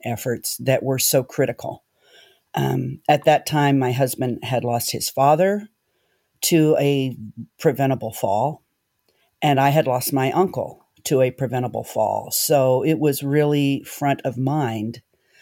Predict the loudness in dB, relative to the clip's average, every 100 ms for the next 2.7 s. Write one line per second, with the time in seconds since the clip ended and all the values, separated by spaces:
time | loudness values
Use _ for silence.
0 | -20 _ _ _ _ 4 4 2 0 2
1 | 4 6 4 4 4 2 2 0 0 0
2 | 0 -2 -2 0 0 -2 -6